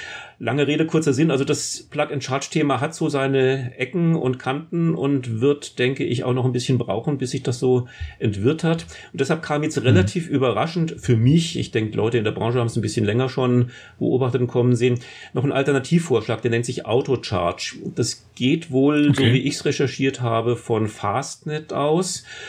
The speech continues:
Speaker 1: Aber zu, ähm, uns hat auch N B W bestätigt, dass sie sich dieser Initiative anschließen möchten. Das wird sich wohl in der Nutzung ähnlich anfühlen. Also in dem Augenblick, wo es Kabel steckt, ist dann quasi die Bezahlung im Hintergrund auch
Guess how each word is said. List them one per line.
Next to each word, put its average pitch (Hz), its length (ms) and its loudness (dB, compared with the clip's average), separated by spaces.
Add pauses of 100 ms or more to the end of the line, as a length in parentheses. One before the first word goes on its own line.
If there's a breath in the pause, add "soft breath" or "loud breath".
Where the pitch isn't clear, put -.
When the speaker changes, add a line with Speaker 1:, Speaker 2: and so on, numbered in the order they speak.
(260 loud breath)
Speaker 1:
Aber 123 200 0
zu, - 240 -10
ähm, 123 260 2
uns 127 240 0
hat 147 160 -4
auch 139 240 -4
N 135 160 2
B 131 180 0
W 123 260 4
bestätigt, 139 600 0
dass 123 140 -2
sie 127 60 -6
sich 123 200 -2
dieser 123 260 2
Initiative 123 580 0
anschließen 110 520 -2
möchten. 127 440 0 (440 loud breath)
Das 120 260 -2
wird 180 200 2
sich 165 260 -8
wohl 143 220 4
in 131 500 2
der 123 140 4
Nutzung 165 600 4
ähnlich 135 500 -4
anfühlen. 185 760 2
Also 131 220 0
in 127 100 4
dem 135 160 2
Augenblick, 131 440 -2
wo 123 120 4
es - 320 -4
Kabel 127 360 -2
steckt, - 640 -4
ist - 260 -4
dann 131 100 0
quasi 123 360 -2
die 123 180 2
Bezahlung 123 480 -2
im 110 80 -4
Hintergrund 120 500 0
auch 113 300 -2